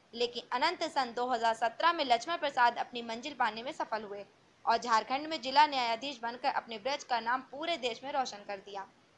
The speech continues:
राधाकुंड कस्बे के साधारण से परिवार में जन्मे लक्ष्मण प्रसाद ने बचपन से ही कड़ी मेहनत की और अपने पिता के सपने को साकार कर दिखाया।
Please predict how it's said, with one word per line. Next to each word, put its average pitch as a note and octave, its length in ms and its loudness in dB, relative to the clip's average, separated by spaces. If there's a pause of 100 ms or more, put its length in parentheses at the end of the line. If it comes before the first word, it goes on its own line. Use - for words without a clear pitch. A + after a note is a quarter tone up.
(1400)
राधाकुंड G4 600 8
कस्बे E4+ 260 4
के E4+ 140 -2
साधारण D4 460 6
से D4+ 140 -2
परिवार C4 440 4
में C4 120 -6
जन्मे B3+ 240 -2
लक्ष्मण A#3+ 320 -2
प्रसाद B3 340 0
ने B3 100 -8
बचपन C4 420 -4
से C#4 100 -4
ही B3 100 -4
कड़ी A3+ 240 -4
मेहनत A3+ 360 -6
की E4+ 180 -4 (420)
और B3 120 6
अपने D4 240 4
पिता D4+ 300 4
के C4 120 -4
सपने A#3+ 340 -2
को - 120 0
साकार A3+ 420 4
कर G#3 160 -4
दिखाया। G3+ 420 -8